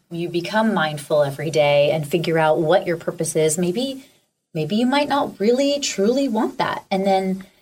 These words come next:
right, like, there's so many people that I know that have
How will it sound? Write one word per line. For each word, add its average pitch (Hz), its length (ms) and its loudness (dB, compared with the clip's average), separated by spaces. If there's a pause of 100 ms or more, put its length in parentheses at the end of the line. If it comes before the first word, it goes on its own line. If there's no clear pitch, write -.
(400)
right, 190 280 4
like, 165 160 0
there's 175 220 0
so 220 180 2
many 233 180 0
people 214 280 -4
that 190 120 0
I 170 80 -2
know 170 140 -2
that 165 140 -2
have 156 400 -2